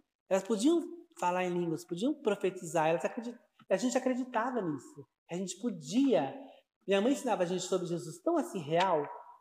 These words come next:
que eu, eu achava que Jesus, eu, eu, eu achava que Jesus estava comigo de fato. Então eram crianças que eram,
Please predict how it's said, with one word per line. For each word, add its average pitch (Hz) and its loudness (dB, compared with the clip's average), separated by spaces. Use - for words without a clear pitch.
que 208 2
eu, 233 4
eu 254 6
achava 226 0
que 202 -8
Jesus, 196 -2
eu, 202 2
eu, 202 4
eu 185 2
achava 208 0
que - -14
Jesus 202 -8
estava 254 -2
comigo 156 -4
de 135 -12
fato. 123 -16
Então 190 0
eram 247 0
crianças 208 0
que 202 0
eram, 202 4